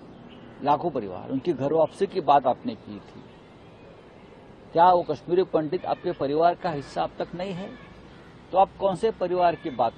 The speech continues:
कर रहे हैं? लाखों करोड़ों बेरोजगार आज भी आस लगाए बैठे हैं कि जिसको आपने कहा था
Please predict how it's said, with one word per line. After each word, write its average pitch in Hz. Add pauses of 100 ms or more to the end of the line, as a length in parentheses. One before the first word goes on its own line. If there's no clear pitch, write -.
कर 92
रहे 78
हैं? - (1000)
लाखों 170
करोड़ों 185
बेरोजगार 165
आज 165
भी 147 (220)
आस 170
लगाए 165
बैठे 139
हैं 127
कि 165
जिसको 139
आपने 147
कहा 143
था 123